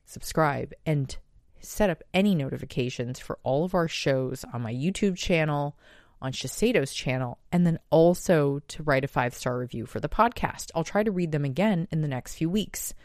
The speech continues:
I have been so packed with writing because I'm dedicated to the new book. I haven't been able to put out a newsletter in a while. So the next one that you see come out, know that I do write every single one on my own.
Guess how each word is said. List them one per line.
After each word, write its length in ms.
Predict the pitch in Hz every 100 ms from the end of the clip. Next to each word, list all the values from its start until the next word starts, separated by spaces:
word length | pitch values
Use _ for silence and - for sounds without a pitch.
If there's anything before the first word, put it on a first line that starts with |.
| - - - -
I 100 | -
have 180 | 214 247
been 260 | 208 185 170
so 440 | - - 180 175
packed 520 | 196 - 131 123 -
with 140 | 160 139
writing 560 | 131 135 131 160 180
because 280 | 175 147 139
I'm 180 | 135 131
dedicated 640 | 127 117 131 147 131 135
to 80 | -
the 80 | 131
new 160 | 131 123
book. 320 | 139 156 - - - - -
I 40 |
haven't 360 | 135 175 185 170
been 100 | 156
able 200 | 147 143
to 60 |
put 240 | 135 156 - -
out 280 | 156 165 -
a 100 | 143
newsletter 600 | 170 233 226 160 135 135
in 100 | 127
a 60 |
while. 420 | 123 117 113 -
So 160 | - 185
the 100 | 175
next 300 | 185 254 -
one 160 | 240 220
that 80 |
you 140 | 180 175
see 260 | - 180
come 160 | 165 156
out, 300 | 127 117 -
know 400 | 165 175 190 233
that 160 | 233 208
I 140 | 170
do 260 | 135 170 180
write 440 | 131 139 139 - -
every 460 | 143 143 - 175
single 520 | 160 - 147 143 143
one 320 | 131 127 110 110
on 120 | 117
my 140 | 113
own. 340 | 110 - -